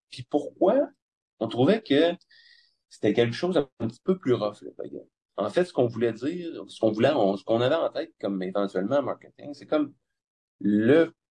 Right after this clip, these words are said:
cousin, non, l'oncle du gin réduit, mais qui a plus de poids. Tu sais, il y a plus de... Ça va être une liqueur qui va avoir trente-cinq pour cent d'alcool,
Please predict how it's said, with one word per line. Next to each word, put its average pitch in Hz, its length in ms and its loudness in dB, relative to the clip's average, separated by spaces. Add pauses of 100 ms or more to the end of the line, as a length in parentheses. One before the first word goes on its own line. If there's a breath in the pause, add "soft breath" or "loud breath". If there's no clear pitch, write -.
cousin, 120 440 -2
non, 110 260 -4
l'oncle 127 500 0
du 95 160 -12
gin 123 240 -4
réduit, 104 540 -8
mais 113 240 0
qui 120 80 0
a 101 60 4
plus 135 300 4
de 92 120 2
poids. - 300 -10 (260)
Tu - 60 -20
sais, 123 80 -10
il - 20 -4
y - 60 4
a - 40 4
plus 139 240 -8
de... - 60 -8 (840)
Ça - 100 0
va 110 80 4
être 120 60 0
une 131 100 6
liqueur 180 280 4
qui 151 100 -2
va 120 60 4
avoir 113 120 -2
trente-cinq 151 380 -6
pour 117 160 -14
cent 139 180 -4
d'alcool, 90 440 -2